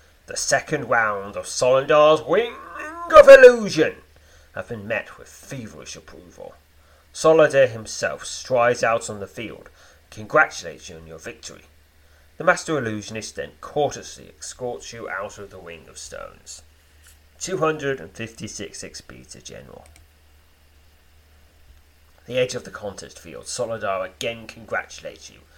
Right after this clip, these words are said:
and tells you to expect an even greater challenge the next time you're inside the Wing of Stones.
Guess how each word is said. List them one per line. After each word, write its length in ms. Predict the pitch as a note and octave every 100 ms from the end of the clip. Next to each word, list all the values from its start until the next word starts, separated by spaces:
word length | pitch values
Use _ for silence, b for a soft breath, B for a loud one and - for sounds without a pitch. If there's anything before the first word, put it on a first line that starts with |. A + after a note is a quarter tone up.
| B B B
and 100 | -
tells 300 | G#2 C3 C3
you 100 | A#2+
to 140 | A#2 A2
expect 520 | - - A2 - -
an 80 | F#2+
even 320 | G#2+ A2 A2+
greater 440 | A2+ G#2 B2+ - G#2
challenge 560 | - - A#1+ - -
the 80 | -
next 320 | F#2 G2 -
time 320 | - - F2
you're 180 | F#2 -
inside 520 | - - G#2 F2+ G2
the 80 | G2
Wing 320 | F#2+ D2 C#2+ C#2+
of 100 | -
Stones. 580 | - C2 - - -